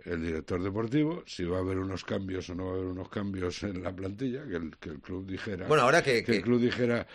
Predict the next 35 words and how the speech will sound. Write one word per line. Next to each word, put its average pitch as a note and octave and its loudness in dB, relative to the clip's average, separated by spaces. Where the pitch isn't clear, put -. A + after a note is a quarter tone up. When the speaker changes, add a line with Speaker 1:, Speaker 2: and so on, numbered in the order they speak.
Speaker 1:
que A2+ 2
tiene A2 -2
la G#2+ -4
capacidad G#2 2
o G2+ 2
no A#2 2
para G2 0
hacer G#2 2
esa G2+ -2
revolución, G#2+ 0
deportiva. F#2 0
Speaker 2:
No, A#2 4
pero A#2+ 8
entonces, C3 6
entonces, C3 2
en A2 0
el G#2+ 2
fondo C#3+ 2
nos C#3 4
estamos A2+ 2
Speaker 1:
Claro. A2+ 8
Speaker 2:
contradiciendo. F#2+ -2
Speaker 1:
No. D3+ 2
Speaker 2:
Porque G#2+ 0
si G#2+ -2
estamos B2+ 2
hablando C#3+ 6
de G2+ 0
que G2+ 0
ahora A#2+ 4
Speaker 1:
No. B2 2
Speaker 2:
sale B2+ 4
el G#2 4
club C#3 2
diciendo A#2+ 2